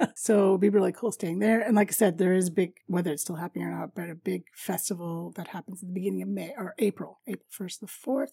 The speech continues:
when I was there. So it might have changed, obviously, if it's still going. And then the capital of Free State is called Bloemfontein. And for solo female travelers, I would say, like, I felt maybe not a hundred percent <laughs> safe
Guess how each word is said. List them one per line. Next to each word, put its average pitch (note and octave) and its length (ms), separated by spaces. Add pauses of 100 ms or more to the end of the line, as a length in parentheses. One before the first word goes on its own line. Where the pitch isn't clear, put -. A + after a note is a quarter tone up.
(120)
when F3+ 180
I F#3 120
was D3+ 140
there. D#3+ 240
So F3+ 240
it E3+ 60
might E3+ 140
have E3 100
changed, E3 340
obviously, F#3 480 (560)
if A3+ 180
it's G3 120
still F#3+ 160
going. F3+ 300 (640)
And G3+ 100
then G3+ 120
the F#3+ 60
capital G#3+ 640
of F#3 220
Free F#3+ 260
State F3+ 380
is E3+ 160
called D#3 320
Bloemfontein. E3+ 640 (1600)
And A#3+ 560
for - 120
solo D4+ 240
female C#4+ 320
travelers, A3+ 1120
I A3 140
would A#3 140
say, A#3 180
like, A3+ 200
I C#4 140
felt C#4+ 380 (100)
maybe A#3+ 240
not A#3 160
a F#3 40
hundred G#3+ 200
percent A#3+ 280
<laughs> - 0
safe - 240